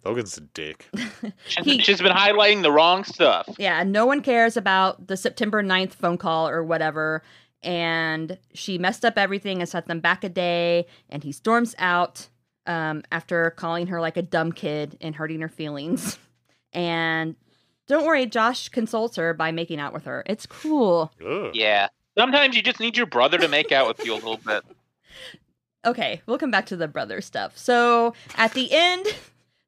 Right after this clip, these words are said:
Speaker 2: they are, um, at Miss Geist and Mister Hall's wedding. That's how the movie ends.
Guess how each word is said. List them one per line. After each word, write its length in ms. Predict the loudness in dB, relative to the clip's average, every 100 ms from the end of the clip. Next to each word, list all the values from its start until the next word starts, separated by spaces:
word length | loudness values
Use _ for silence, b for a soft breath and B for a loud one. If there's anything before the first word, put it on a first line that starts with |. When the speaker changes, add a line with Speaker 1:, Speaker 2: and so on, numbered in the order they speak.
| _
Speaker 2:
they 260 | 2 4 4
are, 720 | 6 6 6 6 4 2 0
um, 420 | 0 2 2 -2 -6
at 280 | 0 0 0
Miss 320 | 0 0 0
Geist 360 | 0 2 0 0
and 160 | 2
Mister 340 | 2 0 -4 -4
Hall's 540 | 2 4 4 2 -2
wedding. 680 | -2 0 2 0 -2 -2 -2 -6
That's 220 | -8 -4
how 200 | 0 0
the 120 | 0
movie 340 | -2 -4 -6 -6
ends. 500 | -6 -4 -4 -8